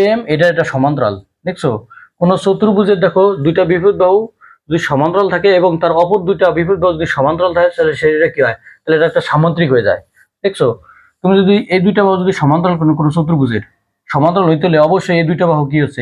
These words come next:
এটা আবার যদি সমান্তরাল বলে থাকে, সমান্তরাল বলা থাকে এবং সমান, এই দুটো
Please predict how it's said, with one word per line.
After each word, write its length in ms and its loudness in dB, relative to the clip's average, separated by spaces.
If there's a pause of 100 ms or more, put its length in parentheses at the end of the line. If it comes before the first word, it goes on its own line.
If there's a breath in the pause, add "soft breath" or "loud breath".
(100)
এটা 120 2
আবার 180 2
যদি 200 -2
সমান্তরাল 360 0
বলে 200 2
থাকে, 200 -4 (960 soft breath)
সমান্তরাল 560 0
বলা 160 2
থাকে 140 -2
এবং 140 2 (120)
সমান, 260 2 (680)
এই 100 0
দুটো 120 2